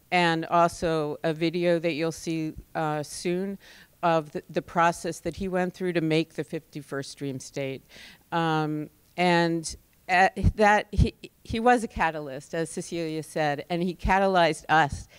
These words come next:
to keep these, uh, keep this work going of, of the role of the artist in social change. And, um, and after, uh,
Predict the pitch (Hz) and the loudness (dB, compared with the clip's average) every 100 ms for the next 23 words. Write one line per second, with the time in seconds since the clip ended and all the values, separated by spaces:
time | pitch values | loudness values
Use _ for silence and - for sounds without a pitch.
0 | - _ - - 170 156 151 _ _ - | -20 _ -4 2 2 2 -4 _ _ 0
1 | 240 226 - 170 175 170 165 151 - - | 4 4 0 -2 0 2 0 -4 -8 -2
2 | 165 156 147 - - 233 214 185 170 156 | 0 0 -2 -6 -4 0 2 2 -2 0
3 | 170 - 165 156 147 139 139 - 151 147 | 0 0 2 2 2 -2 -8 -2 0 -2
4 | 165 - - _ 165 151 156 156 175 185 | -6 -18 -20 _ -2 0 -2 0 4 6
5 | 180 180 107 156 151 135 151 143 139 - | 6 2 -2 -6 -4 0 0 0 -6 -10
6 | - - - - 170 160 160 - 156 151 | -18 -20 -14 -2 2 2 0 -2 0 0
7 | 160 - 156 135 139 131 139 - 160 156 | -6 -4 -2 -2 -6 -12 -14 -8 -4 -2
8 | 151 151 - 160 156 156 156 156 _ - | -2 -4 -2 0 0 -2 -4 -8 _ -20
9 | - - - _ 185 185 190 202 - 202 | -20 -20 -20 _ 0 2 4 4 2 2
10 | 190 170 - - | 4 4 2 -4